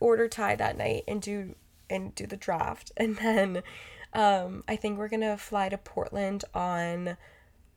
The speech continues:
Saturday. So hopefully Friday night we get to go down to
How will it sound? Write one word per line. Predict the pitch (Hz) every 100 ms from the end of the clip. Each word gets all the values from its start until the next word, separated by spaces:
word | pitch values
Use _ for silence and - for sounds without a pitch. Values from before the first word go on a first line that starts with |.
| _
Saturday. | - - 190 170 185 214 240
So | 233 226
hopefully | 190 196 - 233 233 233
Friday | - 190 180 180
night | 185 190 202 -
we | 190
get | 180 180
to |
go | 185 175
down | 175 175 175
to | - 180 175 170 170